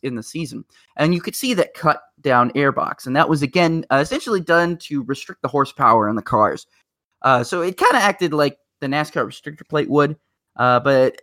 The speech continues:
you know, after a few races, they decided to get rid of that and go back to the full airbox. And so by Indianapolis, the full airbox had returned, and they had just, you know,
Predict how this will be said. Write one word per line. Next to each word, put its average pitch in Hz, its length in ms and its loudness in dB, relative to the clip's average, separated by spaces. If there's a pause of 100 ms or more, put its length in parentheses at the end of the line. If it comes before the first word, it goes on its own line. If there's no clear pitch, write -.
(180)
you 165 160 8
know, 143 260 4
after 165 380 0
a 131 40 0
few 151 220 -4
races, 131 460 -2
they 123 120 -4
decided 117 280 -2
to 110 60 -6
get - 180 -2
rid 120 160 0
of 110 80 -2
that 113 200 2
and 110 80 -10
go 123 100 2
back 123 160 4
to 110 100 -10
the 101 60 -4
full 139 240 -2
airbox. 120 640 2
And 107 100 -14
so - 120 -6
by 135 140 2
Indianapolis, 139 720 -2
the 113 100 -12
full 107 180 -6
airbox 80 440 -6
had - 120 -20
returned, 90 400 -10 (320)
and 123 160 -6
they 131 100 -2
had 127 120 -2
just, 123 240 -8 (540)
you 127 120 0
know, 113 220 0